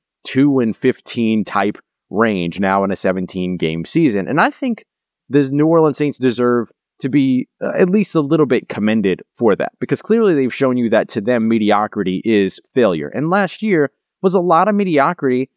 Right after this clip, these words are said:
And let's be fair and let's be real, it was a lot of failure last year too. The Saints had a lot of problems on the offensive side. They couldn't move the ball.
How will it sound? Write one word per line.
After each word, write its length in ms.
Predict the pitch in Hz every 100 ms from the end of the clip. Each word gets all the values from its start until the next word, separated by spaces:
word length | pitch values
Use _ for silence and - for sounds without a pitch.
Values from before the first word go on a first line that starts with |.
| _
And 120 | 196 208
let's 180 | 233
be 140 | - 208
fair 440 | - 285 214 185 170
and 100 | 175
let's 180 | 202
be 140 | - 202
real, 300 | 220 302 226
it 100 | -
was 160 | 214
a 80 | 269
lot 240 | 262 277 285
of 80 |
failure 560 | - 233 311 339 156 80 -
last 400 | 147 160 - 180
year 120 | 175
too. 220 | - 294
The 60 | 196
Saints 240 | 180 180
had 100 | 226
a 60 | 233
lot 320 | 160 151 -
of 120 | -
problems 460 | - 196 233 117 107
on 80 |
the 140 | 101 98
offensive 500 | 113 151 165 147 147
side. 360 | - 135 135 123
They 100 | 101
couldn't 320 | - 147 151
move 240 | 143 135
the 80 | 123
ball. 340 | 120 120 120